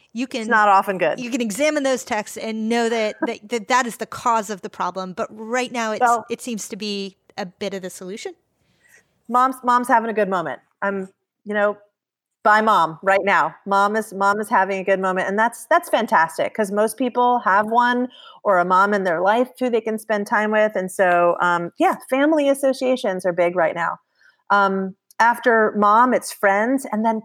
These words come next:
Speaker 2: pets. People are really wanna snuggle with their pets right now. Pets are big right now. Um,
Speaker 1: I knew the
Speaker 2: so
Speaker 1: rest of the
Speaker 2: pets,
Speaker 1: world would
Speaker 2: family,
Speaker 1: one day
Speaker 2: it's, it's
Speaker 1: love
Speaker 2: really,
Speaker 1: dogs
Speaker 2: it's
Speaker 1: as much as I love dogs.
Speaker 2: <laughs> So it's, it's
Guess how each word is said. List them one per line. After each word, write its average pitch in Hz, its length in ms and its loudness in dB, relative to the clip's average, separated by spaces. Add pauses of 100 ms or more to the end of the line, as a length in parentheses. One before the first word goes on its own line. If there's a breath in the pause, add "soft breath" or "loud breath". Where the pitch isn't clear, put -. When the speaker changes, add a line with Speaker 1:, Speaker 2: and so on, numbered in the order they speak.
Speaker 2:
pets. - 720 -8 (720)
People 285 300 2
are 320 120 4
really 185 720 2 (400)
wanna 202 320 2
snuggle 180 320 0
with 208 140 2
their 254 80 4
pets 311 440 -2
right 180 200 0
now. 147 280 -4
Pets 170 300 -2
are 254 80 2
big 294 380 2
right 170 260 0
now. 151 320 -2 (560 loud breath)
Um, 180 420 2
Speaker 1:
I 240 140 -2
knew 277 300 -4
the - 0 -
Speaker 2:
so 220 120 4
Speaker 1:
rest 180 180 4
of 175 40 -2
the 214 60 -8
Speaker 2:
pets, 262 180 4
Speaker 1:
world 202 220 -4
would 202 80 -8
Speaker 2:
family, 240 240 2
Speaker 1:
one 262 100 0
day 202 40 0
Speaker 2:
it's, 196 80 0
it's 214 80 2
Speaker 1:
love 196 120 -2
Speaker 2:
really, 247 200 4
Speaker 1:
dogs 185 180 -4
Speaker 2:
it's - 80 -18
Speaker 1:
as 170 100 -20
much 180 180 -16
as - 120 -18
I 180 60 -10
love 202 200 -16
dogs. - 400 -16 (500)
Speaker 2:
<laughs> - 120 0 (1300 loud breath)
So 269 240 4
it's, 233 420 -2
it's 233 240 -2